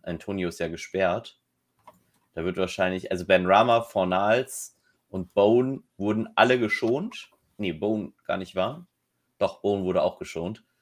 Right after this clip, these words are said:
Ähm, sie haben mit Vlasic, Jarmolenko und, wer war der dritte im Bunde? Mit noch einem haben sie gestartet. Antonio ist auch noch gestartet, genau. Ähm, das waren da die Offensiven. Deshalb glaube ich jetzt hier, dass die Boys starten werden.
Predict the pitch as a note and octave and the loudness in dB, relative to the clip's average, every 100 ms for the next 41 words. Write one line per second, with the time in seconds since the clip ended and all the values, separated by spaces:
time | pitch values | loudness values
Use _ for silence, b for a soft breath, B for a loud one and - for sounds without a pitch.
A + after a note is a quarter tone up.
0 | _ _ - F2 E2+ G2 G2+ F#2+ F2 - | _ _ -4 -2 -2 -2 -2 -2 -6 -4
1 | F#2+ G#2+ A#2+ B2 - - G2 F#2+ F2+ G2+ | 2 2 2 -2 -4 -2 0 0 -2 -2
2 | A#2+ A2 G#2 G#2 - F#2 F#2+ F#2+ G2+ G2+ | -4 -4 -2 -2 -4 -2 -2 -2 -6 -10
3 | - - _ _ _ _ _ _ _ _ | -16 -20 _ _ _ _ _ _ _ _
4 | _ D#2+ E2+ E2 D#2+ F#2 F2+ D#2+ D2+ E2 | _ -8 -4 -4 -6 -8 -8 -10 -8 -6
5 | D#2+ D#2 - F#2 - F#2+ E2 E2 E2+ D#2+ | -8 -10 -8 -8 -4 -2 -2 -4 -8 -8
6 | E2 - E2+ F2 A2+ - - F2+ A2 F#2+ | -10 -4 -2 0 -2 -6 -8 -4 -2 -2
7 | E2+ - F2+ E2 E2+ - D#2+ F2 - F2 | -4 -4 -4 -6 -10 -8 -6 -8 -8 -4
8 | E2 F#2+ _ _ _ _ F2 E2+ D#2+ F2+ | -4 -6 _ _ _ _ -4 -2 0 0
9 | F#2 F2 F2 G2 G2 D#2+ - E2 F2 F2+ | 0 2 6 4 4 -2 -6 -8 -6 -6
10 | - E2+ F#2 F2 F2 E2+ - - F2+ F2 | -4 -2 0 0 -2 -8 -8 -6 -4 -4
11 | - F#2 F2 E2 - F2 D#2+ - D#2 D#2+ | -6 -4 -2 -4 -2 0 0 0 -2 0
12 | F#2 | -2